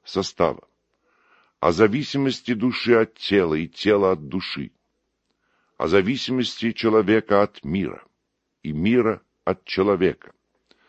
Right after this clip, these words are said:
зависимости, вне которой невозможно понять библейское, христианское, религиозное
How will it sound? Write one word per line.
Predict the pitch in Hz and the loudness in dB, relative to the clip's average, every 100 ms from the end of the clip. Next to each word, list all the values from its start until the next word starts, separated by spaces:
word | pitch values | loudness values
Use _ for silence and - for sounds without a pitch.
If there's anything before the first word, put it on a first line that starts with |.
| _ _ _ _ _ | _ _ _ _ _
зависимости, | - 90 92 131 - 101 90 - 90 80 _ _ _ | -4 0 0 -2 -4 -6 -6 -4 -4 -4 _ _ _
вне | - - 127 | -8 0 2
которой | 120 113 104 92 78 78 _ _ | 2 0 4 4 2 -2 _ _
невозможно | 80 92 98 71 117 87 104 | -2 2 2 2 2 2 -2
понять | - 95 80 80 - - _ | 0 2 2 -2 -8 -18 _
библейское, | - 82 71 95 113 - - 92 82 - _ _ _ _ | -10 -6 0 2 2 -2 -2 -2 -2 -10 _ _ _ _
христианское, | - 85 - - 101 101 - - 82 78 - _ _ - | -12 -10 -6 2 4 4 -2 -4 -2 -2 -6 _ _ -10
религиозное | 76 82 67 76 95 104 82 92 90 | -6 -6 -4 2 4 4 2 -2 -2